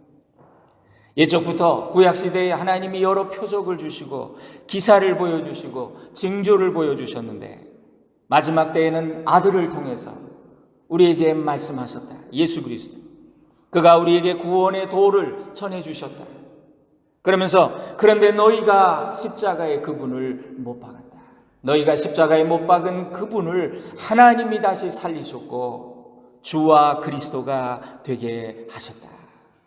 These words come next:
그러니까 부활하신 그 예수 그리스도가 구원의 주님이고 구세주라는 걸 담대하게 선포한 거예요.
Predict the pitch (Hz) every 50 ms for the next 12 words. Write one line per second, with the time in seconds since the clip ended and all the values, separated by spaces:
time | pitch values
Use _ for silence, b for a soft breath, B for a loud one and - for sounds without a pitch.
0 | _ _ _ _ _ _ _ _ _ _ _ _ - 139 151 151 160 156 147 147
1 | 156 170 170 170 175 170 175 170 170 - 180 180 175 165 - - - - - -
2 | - 190 190 190 180 170 180 180 202 202 202 - 214 175 151 139 131 - - 123
3 | 117 117 113 107 104 101 - - - b b b b b b b - 170 196 220
4 | 240 240 214 214 208 190 151 147 170 170 160 156 135 135 127 120 131 123 120 110
5 | 95 - - - - - - 214 214 - 220 208 160 180 170 165 151 139 135 127
6 | 123 120 117 110 - - - - - - - - 147 151 135 135 117 110 101 104
7 | 110 - - - 175 170 - - - - 120 - - - -